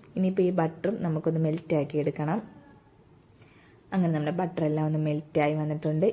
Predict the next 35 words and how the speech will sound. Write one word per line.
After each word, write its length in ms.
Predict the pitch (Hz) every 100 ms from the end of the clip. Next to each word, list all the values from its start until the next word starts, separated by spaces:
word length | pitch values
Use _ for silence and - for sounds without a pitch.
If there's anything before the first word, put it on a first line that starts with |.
| 196
ഈ 20 | 190
ഒരു 80 | 160 160
സമയത്ത് 400 | 156 156 156 208 226
നമുക്കിതിലേക്ക് 680 | 165 165 160 156 151 151 220 185
കട്ട് 160 | 160
ചെയ്ത് 120 | 160 156
വെച്ചിരിക്കുന്ന 420 | 151 165 175 160 202
വെജിറ്റബിൾസ് 440 | 185 165 165 160 160
എല്ലാം 160 | 151 151
അങ്ങ് 120 | 151
ഇട്ട് 100 | 151
കൊടുക്കാം. 300 | 151 151 175 247 - - - -
ആദ്യം 160 | 160 165
തന്നെ 140 | 156 156
നമ്മൾ 140 | 156 156
സവാളയാണ് 580 | 156 151 156 156 156 151 151
ഇട്ട് 140 | 156
കൊടുക്കുന്നത്. 440 | 156 151 151 156 170 180
എല്ലാം 180 | 185 190 185
നമ്മൾ 140 | 160 165
ചെറുതായിട്ടാണ് 560 | 175 160 165 160 165 147
കേട്ടോ 140 | 147 151
ഒന്ന് 120 | 156 151
കട്ട് 140 | 156
ചെയ്തെടുത്തിരിക്കുന്നത്. 720 | 160 156 160 156 160 156 156 180 - - - -
നമ്മൾ 160 | 196 196
എത്രത്തോളം 420 | 175 185 185 196 196
ഇതിലേക്ക് 320 | 165 160 165 165
വെജിറ്റബിൾസ് 440 | 156 156 165 160 -
ചേർക്കുന്നു 400 | 156 151 156 170
അത്രത്തോളം 460 | 175 147 165 170 190 165
പാസ്ത 320 | 156 - 160
കഴിക്കാനും 500 | 151 147 151 151 190 226
ടേസ്റ്റി 300 | 208 185 151
ആയിരിക്കും. 300 | 143 147 160